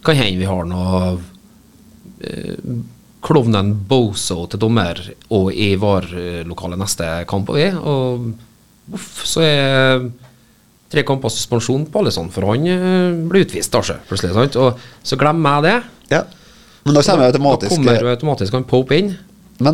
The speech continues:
Speaker 2: altså til
Speaker 1: Spiller jo på et lag som ikke slipper inn så mye, men akkurat den runden her da, så,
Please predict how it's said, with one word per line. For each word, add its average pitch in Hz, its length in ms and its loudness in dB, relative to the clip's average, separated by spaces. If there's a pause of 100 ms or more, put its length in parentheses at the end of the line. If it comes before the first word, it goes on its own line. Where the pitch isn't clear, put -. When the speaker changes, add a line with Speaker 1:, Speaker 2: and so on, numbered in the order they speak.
Speaker 2:
altså 170 180 4
til 156 380 4
Speaker 1:
Spiller 156 160 2
jo 135 140 6
på 143 100 0
et 165 80 -2
lag 123 140 2
som 139 100 -6
ikke - 160 -4
slipper - 260 -6
inn 92 80 -2
så 113 140 0
mye, 165 100 0
men 156 220 2
akkurat - 240 -2
den 123 140 0
runden 135 180 2
her 120 240 2
da, 175 160 2
så, 139 400 2